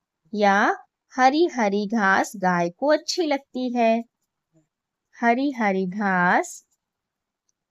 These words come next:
गाय को अच्छी लगती है, अच्छी लगती है। पीला, पीले,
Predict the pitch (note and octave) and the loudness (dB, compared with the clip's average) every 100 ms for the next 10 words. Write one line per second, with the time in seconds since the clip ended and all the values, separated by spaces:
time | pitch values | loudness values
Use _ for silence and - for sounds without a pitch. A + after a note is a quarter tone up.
0 | _ _ - F3+ F#3+ G3 F#3 F#3 G3+ C4 | _ _ -12 -4 0 2 2 2 2 0
1 | E4+ _ _ _ _ _ - A3+ G#3+ F#3+ | -2 _ _ _ _ _ -6 0 2 4
2 | F#3+ D4 - - F#4 - E4+ C#4+ A#3+ B3 | 2 0 -2 -6 -6 -4 -2 0 0 -2
3 | - A#3 A#3 G#3 G#3+ A3 _ _ _ _ | -4 -2 0 2 0 -2 _ _ _ _
4 | _ _ _ _ _ _ _ _ _ G#4+ | _ _ _ _ _ _ _ _ _ _
5 | _ _ _ _ _ _ _ F4+ _ _ | _ _ _ _ _ _ _ _ _ _
6 | _ _ _ _ _ _ _ _ _ _ | _ _ _ _ _ _ _ _ _ _
7 | _ _ _ _ - G3 F#3+ - - G#3 | _ _ _ _ -8 -8 -8 -14 -6 -4
8 | G3+ C#4+ F#4 _ _ _ _ - _ _ | -2 -2 -6 _ _ _ _ -20 _ _
9 | _ _ _ - G3+ F#3+ F#3+ _ - G3+ | _ _ _ -4 -2 -2 -4 _ -8 -4
10 | G3+ A#3 F4 F4 _ _ _ _ _ _ | -2 -2 -6 -8 _ _ _ _ _ _
11 | _ _ _ G3 F#3 D#3+ - _ _ _ | _ _ _ -16 -10 -10 -10 _ _ _
12 | _ _ C4+ B3+ G#3 C#3+ - _ _ _ | _ _ -4 0 2 0 -6 _ _ _
13 | _ _ - A3+ A3 G#3+ A3+ | _ _ -4 -2 0 0 2